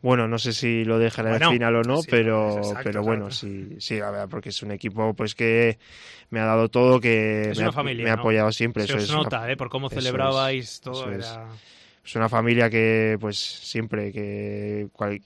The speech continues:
Speaker 1: ganase quien ganase, pues nos íbamos a alegrar y íbamos a llorar todos juntos y la verdad que, pues, eso se ha visto en, sobre todo de mi parte, ver la victoria de Urco,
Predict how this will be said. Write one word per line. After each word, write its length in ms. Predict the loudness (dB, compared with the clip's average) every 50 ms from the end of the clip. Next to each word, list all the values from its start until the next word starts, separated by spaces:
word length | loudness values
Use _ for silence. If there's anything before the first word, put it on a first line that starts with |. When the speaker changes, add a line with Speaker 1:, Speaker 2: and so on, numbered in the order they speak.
| _ _ -18
Speaker 1:
ganase 480 | -8 -2 2 2 4 4 2 0 -2
quien 140 | -2 -2 0
ganase, 340 | 0 0 0 0 0 -2 -2
pues 120 | -2 -2
nos 160 | -2 -2 -2
íbamos 220 | 0 0 0 0 0
a 60 | 0
alegrar 340 | 0 0 0 2 2 2 2
y 400 | 2 2 2 2 0 0 -2 -2
íbamos 240 | -2 -2 -4 -4 -2
a 60 | -2
llorar 180 | -2 -2 -2
todos 240 | -2 -2 -2 -2 -4
juntos 400 | -4 -6 -6 -4 -2 -4 -4 -2
y 80 | -4 -4
la 100 | -4 -4
verdad 200 | -4 -4 -6 -6
que, 340 | -6 -4 -4 -4 -4 -6 -8 _ _ _ _ _ _ _ -10
pues, 160 | -8 -6 -4
eso 140 | -4 -4 -4
se 100 | -2 -2
ha 40 |
visto 360 | -2 -2 -2 -4 -4 -6 -4 -4
en, 580 | -6 -8 -8 -10 -10 -12 -12 -14 -14 -18 -20 _ _ -20 -14
sobre 240 | -10 -6 -4 -2 -2
todo 400 | -2 0 0 0 2 2 2 2
de 80 | 0 0
mi 120 | -2 -2
parte, 440 | 0 -2 -2 -2 0 -2 -4 -4 -6 _ _ -20 -20 -20 -20 -20 _ _ -6
ver 160 | -2 0 2
la 120 | 2 2 2
victoria 760 | 2 0 0 -2 0 2 2 2 2 2 2 2 2 2 0
de 140 | 0 0 0
Urco, 720 | 0 -2 -2 -2 0 2 2 2 2 2 2 0 -2 -4